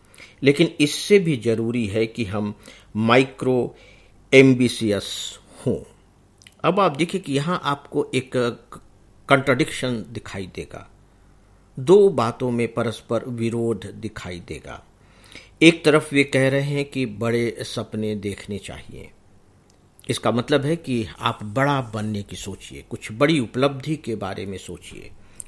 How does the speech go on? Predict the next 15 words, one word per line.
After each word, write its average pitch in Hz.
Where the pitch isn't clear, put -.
बड़ा 120
सपना 123
तो 117
यही 117
हुआ, 143
लेकिन 196
कह 175
रहे 220
कि 220
इससे 170
भी 180
ज्यादा 151
जरूरी 135
है 123
कि 120